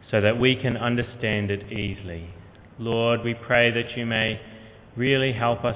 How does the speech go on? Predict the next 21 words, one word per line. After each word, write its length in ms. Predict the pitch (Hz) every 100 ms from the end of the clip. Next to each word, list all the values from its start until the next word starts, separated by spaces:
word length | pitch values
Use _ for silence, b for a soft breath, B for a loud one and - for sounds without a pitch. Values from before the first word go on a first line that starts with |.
| -
to 80 |
comprehend 760 | 117 - 117 117 107 98 95 95
what 160 | 98 98
you 120 | 113
have 120 | 104 -
said 280 | 98 92 90 -
here 440 | 120 120 117 113 110 B B
in 180 | 107 104
these 240 | 107 107 98
words 380 | 110 113 113 113
of 80 | 113
our 160 | 104
Lord 320 | 101 107 110 104
Jesus 340 | 110 104 101 104 - -
Christ, 640 | 92 87 85 - - - - B B B B -
that 100 | 101
he 80 | 104
preached 580 | - 123 120 - -
so 140 | 127 123
long 320 | 123 113 113
ago 520 | 113 98 90 87 82